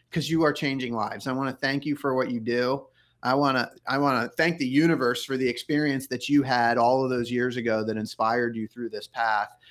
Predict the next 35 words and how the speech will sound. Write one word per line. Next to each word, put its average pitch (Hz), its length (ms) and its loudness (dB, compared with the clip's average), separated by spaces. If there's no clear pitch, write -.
to 135 100 0
help 151 340 -2
people, 110 460 -8
um, 117 240 -2
to - 140 -10
help 139 240 0
people 143 240 -4
through 131 180 -4
natural 120 400 -4
disasters 110 800 -4
and 120 120 -4
to 110 60 -10
help 120 360 -4
your 123 200 0
mission 117 380 -2
of, 104 320 -8
of 104 240 -6
ending 131 300 -2
human 110 320 -4
suffering. 98 500 -4
I 95 40 -8
mean, 98 300 -8
it, 117 280 -6
it's 123 180 -6
a 117 100 -4
huge 143 840 0
mission 151 500 -2
and 117 480 -4
it's 127 200 -8
incredible, 113 460 -2
and 107 180 -4
you're 110 160 0
actually 104 440 -4
doing 95 360 -8
it. - 100 -18